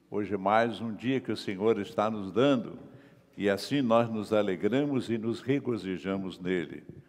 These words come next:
Como é bom, como é bom estar na presença de Deus, como igreja,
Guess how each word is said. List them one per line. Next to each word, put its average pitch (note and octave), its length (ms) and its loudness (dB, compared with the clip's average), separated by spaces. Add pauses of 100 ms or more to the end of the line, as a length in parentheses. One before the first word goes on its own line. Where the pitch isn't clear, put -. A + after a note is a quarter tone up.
(220)
Como G#2+ 240 -2
é B2 80 2
bom, B2 680 4 (520)
como A#2 220 -2
é A2+ 40 0
bom A2 180 0
estar A2 380 4
na A2 160 2
presença G2+ 580 -4
de F2 140 -8
Deus, A#2+ 400 0
como F#2+ 220 -6
igreja, G#2 680 2